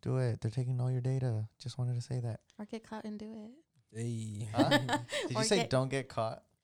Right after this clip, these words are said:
Speaker 2: No, I
Speaker 3: No.
Speaker 2: said, "Or get clout and do it."
Speaker 1: Clout?
Speaker 2: <laughs>
Speaker 1: Clout.
Speaker 2: I still
Speaker 1: Clout
Speaker 2: have
Speaker 1: is,
Speaker 2: TikTok. I'm
Speaker 1: clout,
Speaker 2: still using it.
Speaker 1: clout is coin.
Speaker 2: It is.
Speaker 1: Clout is coin. Um,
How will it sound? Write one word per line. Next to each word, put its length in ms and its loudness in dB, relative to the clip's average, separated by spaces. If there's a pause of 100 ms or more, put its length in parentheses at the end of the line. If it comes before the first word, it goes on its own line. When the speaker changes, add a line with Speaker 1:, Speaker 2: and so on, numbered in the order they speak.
Speaker 2:
No, 120 -2
I 120 4
Speaker 3:
No. 60 4
Speaker 2:
said, 320 2 (100)
"Or 180 0
get 340 -6
clout 380 -6 (260)
and 220 -2
do 120 -4
it." 160 -6 (1500)
Speaker 1:
Clout? 300 -6 (260)
Speaker 2:
<laughs> 800 -8
Speaker 1:
Clout. 340 -4 (260)
Speaker 2:
I 120 -2
still 160 0
Speaker 1:
Clout 60 0
Speaker 2:
have 100 0
Speaker 1:
is, 40 -10
Speaker 2:
TikTok. 360 -4 (120)
I'm 100 -8
Speaker 1:
clout, 120 -4
Speaker 2:
still 120 -6
using 320 -10
it. 140 -12
Speaker 1:
clout 220 -4
is 120 -12
coin. 420 -12 (540)
Speaker 2:
It 140 -4
is. 440 -8 (440)
Speaker 1:
Clout 200 -18
is 180 -20
coin. 1160 -20
Um, 560 -6